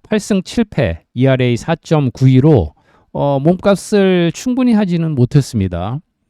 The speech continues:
백이십사점일 이닝을 던지면서 규정 이닝을 채우지 못했고, 퀄리티 스타트도 여덟 번에 불과했습니다. 어, 게다가 통산 포스트 시즌 성적이,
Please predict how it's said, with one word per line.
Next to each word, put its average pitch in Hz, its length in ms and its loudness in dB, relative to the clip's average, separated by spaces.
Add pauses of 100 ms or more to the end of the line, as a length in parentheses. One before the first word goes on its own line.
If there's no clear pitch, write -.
(380)
백이십사점일 160 1120 0
이닝을 170 500 2
던지면서 139 800 2
규정 165 340 4
이닝을 131 400 0
채우지 139 340 -4
못했고, 110 600 -2 (480)
퀄리티 170 360 -4
스타트도 147 760 0
여덟 147 260 6
번에 127 600 0
불과했습니다. 101 880 -2 (720)
어, 123 200 -6
게다가 180 320 4
통산 190 800 0
포스트 - 420 0
시즌 147 380 -2
성적이, 113 920 0